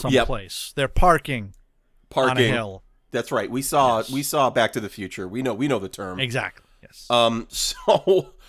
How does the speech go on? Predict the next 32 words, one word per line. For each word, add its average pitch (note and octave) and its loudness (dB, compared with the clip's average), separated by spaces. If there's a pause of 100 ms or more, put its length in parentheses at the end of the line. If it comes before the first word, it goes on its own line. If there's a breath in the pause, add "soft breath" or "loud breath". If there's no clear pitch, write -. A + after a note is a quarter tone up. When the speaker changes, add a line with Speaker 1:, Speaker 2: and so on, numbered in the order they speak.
(380 loud breath)
Speaker 2:
uh, A#2+ 0 (240)
can F#3+ 0
I, G3+ 2
can, - 2
can, - -6
can G#3+ -4
we C#4+ -2
just - -6
take - 2
a E3 2
moment D3 2
to D3 -6
say, C3+ -2
"Screw C3+ -4
you, A2+ -2
boomers"? A#2+ 0
Like, G2+ -2
you B2 -6
got D3 0
to - -10
get A#2+ -4
sweet B2+ -4
convertibles G#2+ -6
in G#2 -6
college, G2+ -8
Speaker 1:
<sighs> D3+ -8
Speaker 2:
like, F#3 4
Speaker 1:
Right. C#4 0
Speaker 2:
working C3+ 2
at, C3+ 0
like, C3 2
McDonald's. B2 0